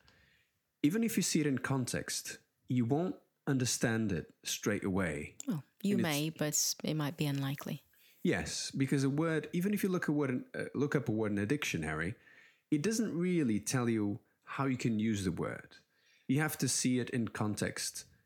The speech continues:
Speaker 1: Um, some say at least twelve times.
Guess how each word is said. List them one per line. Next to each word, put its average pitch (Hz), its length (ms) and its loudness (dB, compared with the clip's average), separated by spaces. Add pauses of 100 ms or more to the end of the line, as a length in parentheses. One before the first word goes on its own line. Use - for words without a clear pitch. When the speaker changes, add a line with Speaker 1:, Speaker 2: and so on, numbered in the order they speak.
(140)
Speaker 1:
Um, 101 760 -2 (280)
some 117 360 2
say 98 280 0
at 95 80 0
least 101 240 0
twelve 87 260 -2
times. - 600 -6